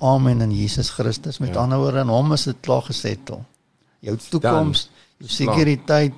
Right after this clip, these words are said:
Speaker 1: lê in hom.
Speaker 2: Mm.
Speaker 1: Maar dan sê hy ook, tot heerlikheid van God. Met
Speaker 2: Mm.
Speaker 1: ander woorde, it will be to the glory of God.
Speaker 2: Amen.
Speaker 1: Maar dan sê hy, hoe sê hy? Hy sê, deur ons.
Speaker 2: Ja.
Speaker 1: So God het 'n wessel nodig.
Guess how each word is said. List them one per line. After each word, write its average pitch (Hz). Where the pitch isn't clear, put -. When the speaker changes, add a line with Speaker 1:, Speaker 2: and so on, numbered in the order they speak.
Speaker 1:
lê 131
in 123
hom. 113
Speaker 2:
Mm. 98
Speaker 1:
Maar 120
dan 143
sê 190
hy 185
ook, 165
tot 156
heerlikheid 143
van 95
God. -
Met 107
Speaker 2:
Mm. 101
Speaker 1:
ander 170
woorde, 170
it 127
will 156
be 160
to 160
the 143
glory 131
of 110
God. 110
Speaker 2:
Amen. 113
Speaker 1:
Maar 110
dan 113
sê 151
hy, 143
hoe 131
sê -
hy? 120
Hy 101
sê, 107
deur 117
ons. 104
Speaker 2:
Ja. 92
Speaker 1:
So 151
God 196
het 185
'n 127
wessel 127
nodig. 90